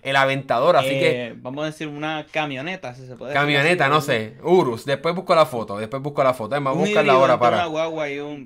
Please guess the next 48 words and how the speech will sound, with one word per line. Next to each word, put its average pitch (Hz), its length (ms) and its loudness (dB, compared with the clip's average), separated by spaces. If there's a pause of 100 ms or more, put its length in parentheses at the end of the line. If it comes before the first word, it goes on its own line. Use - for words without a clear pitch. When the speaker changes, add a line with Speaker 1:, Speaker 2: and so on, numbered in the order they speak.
Speaker 2:
Espérate, 113 300 -20
guagua. 123 360 -16
Speaker 1:
Sí, 160 220 0
pero 123 200 2
guagua, 139 360 6
Speaker 2:
Pero 139 160 0
Speaker 1:
chacho, 123 160 -4
Speaker 2:
es 110 60 -6
Speaker 1:
eso 139 100 -10
Speaker 2:
que 135 80 -2
Speaker 1:
no, 131 60 0
eso 123 80 -4
Speaker 2:
se 123 80 -2
Speaker 1:
es 160 40 -2
de - 40 -4
Speaker 2:
llama - 180 2
Speaker 1:
nosotros - 260 2
Speaker 2:
tan 131 80 -2
Speaker 1:
nada 123 120 0
más. 120 220 0
Speaker 2:
distinto 170 60 -4
en 160 80 -8
di-, 151 160 -10 (540)
en... 147 60 -20 (100)
sí, 175 220 -4
yo 160 120 -6
sé, 156 220 -6
yo 143 100 -6
sé. 131 300 -10 (340)
Speaker 1:
Ach, 131 240 -2 (240)
Speaker 2:
Eh, 135 240 -8
Speaker 1:
mira, 127 240 0
te 117 160 -2
voy 120 180 0
a, 135 200 6
te 117 60 2
voy 120 40 -2
a 127 40 0
buscar 147 180 2
la 165 140 4
foto, 135 260 0
con 143 140 -2
la 143 100 4
foto 214 380 4
ya 180 140 6
ahí 180 160 4
lo 175 100 2
Speaker 2:
debe 160 120 -2